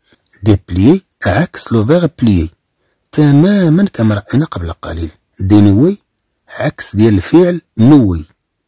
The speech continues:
نوي أنك تعقد مثلًا حبلًا. دينوي أنك تفكه. هنا عندنا بليي أنك تثني ورقة مثلًا.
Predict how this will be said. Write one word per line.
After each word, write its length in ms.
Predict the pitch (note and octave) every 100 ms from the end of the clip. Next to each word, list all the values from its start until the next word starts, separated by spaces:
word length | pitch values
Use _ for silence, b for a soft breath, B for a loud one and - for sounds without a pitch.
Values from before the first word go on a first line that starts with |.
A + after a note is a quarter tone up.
| _ _ _ _ _ _ -
نوي 460 | G#2 A#2+ F#2+ G2 B2 _ -
أنك 500 | F#2 F2 F2 - E2+ -
تعقد 560 | D#3 E2 - - D#2+ - - - _ -
مثلًا 400 | A2+ - E2+ D#2+
حبلًا. 520 | - E2 E2 G#2 F#3 - _ _ _ _ b b b b b
دينوي 520 | G2 G#2 G2+ A#2+ F3+ - -
أنك 240 | D3 D3
تفكه. 800 | C#3+ - - G3+ - E3 D#3 B2 _ _ _ _ - B B
هنا 200 | - G#2
عندنا 340 | F#2 F2 F#2+ - -
بليي 400 | C#3+ D#3 F2 D#2 - _ -
أنك 460 | G#2+ G2 E2 D#2 D2+ - _ -
تثني 380 | E3 - - F#2
ورقة 420 | E2+ D#2+ D#2+ F2+
مثلًا. 500 | D#2 D2+ D#2 A2+ D3+